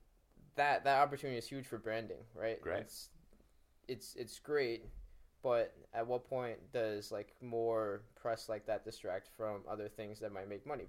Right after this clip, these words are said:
Speaker 1: But it's, it's, or, or does T V shows like that actually strain us to a point where we can't do anything else but focus on production?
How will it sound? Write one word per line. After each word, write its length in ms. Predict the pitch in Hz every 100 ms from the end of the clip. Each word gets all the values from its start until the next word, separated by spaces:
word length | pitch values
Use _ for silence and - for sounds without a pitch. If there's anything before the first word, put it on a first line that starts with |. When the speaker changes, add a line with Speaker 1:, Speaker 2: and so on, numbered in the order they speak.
| -
Speaker 1:
But 180 | 117 95 98
it's, 320 | 120 123 - -
it's, 400 | 131 123 - - _ - - - - - - - - _ - - -
or, 300 | - 135 131
or 240 | 139 131
does 480 | 123 110 143 143 139
T 180 | - 139
V 100 | 127
shows 260 | 123 127 117
like 160 | 113
that 300 | 113 107 101 - -
actually 340 | 120 - 117
strain 760 | - - - 131 135 131 127 131
us 500 | 110 98 - - - - -
to 100 | 139
a 40 | 117
point 340 | - 117 113
where 80 | 107
we 140 | 107 110
can't 260 | 117 110
do 100 | 117
anything 280 | 117 120 117
else 180 | 101 98 -
but 220 | 139 120 -
focus 380 | 113 107 104 -
on 160 | 101
production? 440 | 95 104 - -